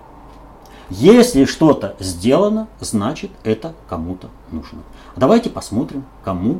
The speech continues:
это было нужно. Смотрите, самолет нужно было сбить именно вот этот. И это вот, э, все к этому сходится. Во-первых, есть информация о том, что это самолет не рейсовый,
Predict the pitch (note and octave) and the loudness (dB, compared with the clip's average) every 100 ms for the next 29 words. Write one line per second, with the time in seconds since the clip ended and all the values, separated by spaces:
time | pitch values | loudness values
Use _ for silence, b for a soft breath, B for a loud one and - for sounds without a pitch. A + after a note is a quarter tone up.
0 | - - E2 D#2 F#2 G#2+ D#2+ - - - | -8 -14 -12 -12 -12 -10 -14 -16 -20 -20
1 | - b b b - C#3+ E3 D3+ - D2 | -20 b b b 0 2 4 2 0 -10
2 | - - b b - C3+ C#3 D3 A3 - | -18 -20 b b 0 6 8 8 6 6
3 | B2 C#3+ C3+ A2 G2+ E2 E2+ B2 - - | 2 4 2 2 0 -4 -2 -2 -4 -10
4 | G#2+ A#2 A2 G2 G#2+ - F#2+ - - - | 0 0 0 -4 -10 -12 -12 -12 -14 -16
5 | - - - - - b b - - - | -20 -20 -18 -18 -18 b b -20 -20 -20
6 | b b - F3 A3+ F#3 C#3+ C#3+ C#3+ A#2+ | b b 4 6 6 6 6 4 4 0
7 | - F3 F3 C#3+ C3 B2 A#2+ B2 - G#2 | 0 0 2 2 4 4 2 -4 -6 -4
8 | D#2 - - - - - - - - - | -4 -12 -20 -20 -20 -20 -20 -20 -20 -20
9 | - - B B B B2+ C#3 B3 G#3+ B2+ | -20 -20 B B B 2 4 6 6 4
10 | - B2 D#3 D3 B2 B2 B2+ A2+ G#2 G2+ | 0 0 2 2 2 2 2 0 -4 -4
11 | G2 - A#2+ A2+ - G#2+ G2 F2 G#2 C#3+ | -6 0 0 0 -2 -4 -4 -2 2 4
12 | E3 - B2 C3 B2 B2+ A#2 | 2 -2 0 2 0 -2 -6